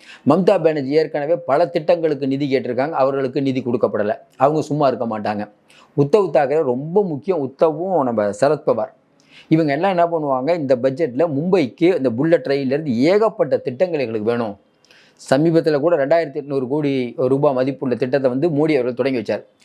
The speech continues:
அதற்கு ஏழு கட்டமா எட்டு கட்டமா ஃபண்டு ரிலீஸ் பண்றதா சொல்றது. இவங்க என்ன சொல்ல போறாங்க, "இல்ல, இல்ல, எங்களுக்கு மூணு கட்டமா பண்ணுங்க,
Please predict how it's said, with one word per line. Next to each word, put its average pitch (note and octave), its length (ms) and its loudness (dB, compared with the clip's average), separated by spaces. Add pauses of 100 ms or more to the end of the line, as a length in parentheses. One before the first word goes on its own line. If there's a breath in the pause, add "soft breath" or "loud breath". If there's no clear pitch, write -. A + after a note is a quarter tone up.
(240 loud breath)
அதற்கு E3 680 2
ஏழு F#3 320 4
கட்டமா E3 320 0
எட்டு D3 260 0
கட்டமா C#3+ 260 -2
ஃபண்டு C#3+ 240 2
ரிலீஸ் C3 300 -2
பண்றதா A#2+ 240 2
சொல்றது. A2 380 0
இவங்க C3+ 180 2
என்ன E3+ 120 0
சொல்ல D3 220 0
போறாங்க, C#3 260 -2
"இல்ல, C#3+ 180 -2
இல்ல, C3+ 260 2
எங்களுக்கு C3 300 -2
மூணு G3+ 240 2
கட்டமா D3 300 0
பண்ணுங்க, A#2 480 -4